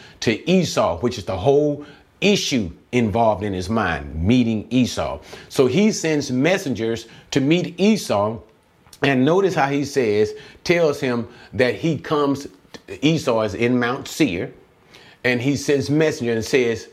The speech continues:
refers to himself that your servant, and he refers to Esau as his lord. Now, this is the indication in Jacob's humility. That's what we see here now.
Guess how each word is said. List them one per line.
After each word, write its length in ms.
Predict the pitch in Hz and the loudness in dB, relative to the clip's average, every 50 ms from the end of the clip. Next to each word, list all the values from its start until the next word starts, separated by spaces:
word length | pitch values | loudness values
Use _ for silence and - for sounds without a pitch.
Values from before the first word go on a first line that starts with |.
| _ _ | _ _
refers 480 | 98 110 117 113 - 160 170 175 170 160 | -2 0 0 2 2 2 2 2 0 0
to 120 | 170 - | -2 -4
himself 480 | 127 131 151 139 123 - - - 151 - 80 | -2 -2 -2 -2 -2 0 0 0 0 -2 -2
that 280 | 80 110 107 95 87 78 - - - - - _ _ _ _ _ _ _ | -2 0 0 0 -2 -6 -12 -20 -20 -20 -20 _ _ _ _ _ _ _
your 380 | 101 101 110 147 165 160 143 | -2 2 2 4 4 2 0
servant, 840 | - - - - - - 196 196 190 156 - 85 76 67 - - - _ _ _ - _ - | -2 -4 -8 -8 -2 0 2 2 2 0 -2 -4 -8 -10 -12 -16 -20 _ _ _ -10 _ 0
and 120 | 120 120 | 2 4
he 120 | 123 123 | 4 4
refers 480 | 117 110 107 107 - 156 156 147 135 - | 4 2 0 -2 0 0 2 2 2 0
to 280 | - 131 120 127 - - | 0 -2 -2 -2 0 2
Esau 640 | 190 220 233 202 - - 135 113 107 104 104 - - - | 4 4 4 4 2 -2 -4 -4 -2 -4 -6 -6 -6 -4
as 380 | 120 117 104 104 104 104 - - - _ _ _ | -2 -2 -2 -2 -4 -6 -8 -14 -20 _ _ _
his 280 | - - 156 143 107 110 | 0 2 2 2 2 0
lord. 640 | 123 127 139 170 190 185 139 98 85 73 73 71 - - _ - - _ | 0 0 2 2 2 0 0 -4 -6 -10 -12 -14 -18 -20 _ -20 -20 _
Now, 240 | - 131 131 101 82 - - - _ - | -4 -2 -2 -2 -4 -8 -16 -20 _ -10
this 340 | 101 104 170 208 226 - | -2 2 2 2 4 2
is 160 | 233 226 202 - | 2 0 0 0
the 140 | - 185 | -2 -2
indication 880 | 175 - 185 202 185 170 156 143 - - 180 175 151 135 - 123 113 107 101 - | 0 0 0 0 0 -2 -4 -4 -4 -4 -2 -2 -2 -2 -4 -4 -6 -6 -6 -2
in 180 | 117 123 113 104 | 0 0 2 2
Jacob's 380 | 104 135 131 127 131 120 - | 2 2 0 0 -4 -6 -6
humility. 540 | - 135 127 120 143 156 135 117 98 - 90 | -4 -4 -2 0 2 2 0 0 -4 -4 -4
That's 180 | 92 101 101 101 | -4 -4 -4 -6
what 80 | 104 | -6
we 80 | 107 117 | -6 -6
see 240 | 113 - 139 131 127 | -4 -2 -2 -2 0
here 220 | 117 123 117 123 | 0 0 0 0
now. 340 | 127 123 95 73 82 92 | 0 0 -2 -2 -6 -8